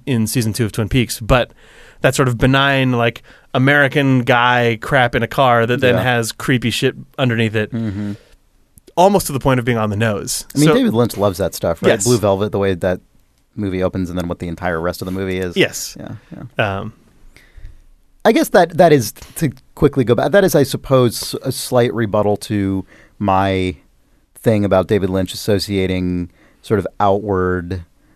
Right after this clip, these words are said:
Speaker 2: um, like, decrepitude with inner decrepitude. He also, he's also clearly very concerned with, um, he's, he's very interested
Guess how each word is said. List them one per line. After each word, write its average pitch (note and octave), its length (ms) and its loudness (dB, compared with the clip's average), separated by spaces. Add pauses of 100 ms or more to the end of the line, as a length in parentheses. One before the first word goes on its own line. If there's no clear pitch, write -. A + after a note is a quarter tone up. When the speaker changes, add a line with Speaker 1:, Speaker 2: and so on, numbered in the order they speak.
(200)
Speaker 2:
um, F2+ 340 -4
like, F#2+ 160 -4
decrepitude F#2 640 -4
with F#2 160 -4
inner F#2+ 180 -2
decrepitude. F#2 380 -4
He A2+ 160 2
also, C#3 260 4
he's C3 120 0 (100)
also D#3 400 6
clearly A2+ 340 2
very G2+ 240 2
concerned F#2+ 480 -2 (340)
with, G#2 600 -2 (460)
um, F#2 460 -2
he's, G#2 200 -4
he's A#2+ 180 -4
very G#2+ 240 4
interested G2 500 -4